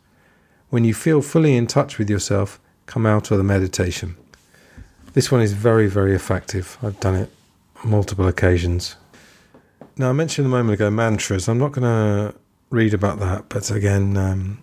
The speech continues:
nowadays with the internet, there's copious amounts of information about any aspects of meditation or any other area of life, really. But a word on affirmations.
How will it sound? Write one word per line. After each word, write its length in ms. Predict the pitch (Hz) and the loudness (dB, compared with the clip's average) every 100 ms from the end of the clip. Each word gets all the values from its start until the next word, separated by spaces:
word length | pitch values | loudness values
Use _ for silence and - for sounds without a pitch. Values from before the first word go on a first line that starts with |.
| - | 0
nowadays 420 | 110 101 95 101 | 2 4 2 2
with 100 | 95 | -2
the 80 | 98 | 0
internet, 440 | 98 98 95 101 - 95 - - _ _ - | 0 -2 -4 -6 -14 -20 -20 -20 _ _ -10
there's 340 | 98 87 - - _ - | -6 -6 -8 -14 _ -18
copious 480 | - 127 - 104 90 | -2 0 2 0 2
amounts 340 | 98 95 98 | 0 -2 -4
of 80 | - | -6
information 580 | 90 87 92 92 - 90 | -6 -4 -2 -2 -2 -6
about 300 | 87 92 98 _ - _ _ _ - | -4 -4 -6 _ -20 _ _ _ 0
any 180 | 104 | 2
aspects 400 | 92 90 - - | 2 2 -2 -2
of 120 | 98 90 | -4 -2
meditation 640 | 90 85 90 87 95 92 | -2 -2 -4 -2 -4 -4
or 200 | 92 90 - - - - - - | -4 -6 -10 -20 -20 -20 -20 -6
any 200 | 110 110 | 0 0
other 220 | 104 95 | 2 2
area 320 | 95 92 92 | 2 0 -2
of 80 | 90 | -2
life, 300 | 92 87 - | -4 -6 -6
really. 260 | 92 92 - _ _ - | -8 -8 -12 _ _ -8
But 240 | - 120 - | -2 -2 0
a 60 | |
word 240 | 151 170 156 | 0 2 2
on 120 | 143 | 0
affirmations. 920 | 127 120 113 110 - 95 95 - | 0 2 2 2 0 -4 -4 -8